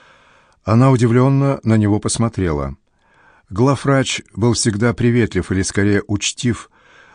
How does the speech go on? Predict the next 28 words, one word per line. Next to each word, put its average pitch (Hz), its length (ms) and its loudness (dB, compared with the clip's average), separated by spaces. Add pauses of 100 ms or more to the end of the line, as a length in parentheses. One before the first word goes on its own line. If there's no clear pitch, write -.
(100)
но 101 300 2
до 87 120 0
личной 98 340 0
беседы 92 400 -2
с - 80 -10
подчиненными 123 880 0
снисходил 101 600 -2
чрезвычайно 95 640 -2
редко. 78 480 -6 (1900)
«Видите 143 500 2
ли, 95 280 0 (180)
Ксения 131 380 0
Борисовна, 82 640 -2 (760)
буду 147 240 2
с - 100 -2
вами 120 320 0
откровенен. 80 800 -4 (1300)
Я 113 360 2
сам 120 240 0
пока 101 240 -2
толком 101 340 -2
не 101 80 2
знаю, 113 340 0
как 95 200 -2
относиться 101 560 -2
к - 80 -4
этой 101 200 0
новости. 90 720 -2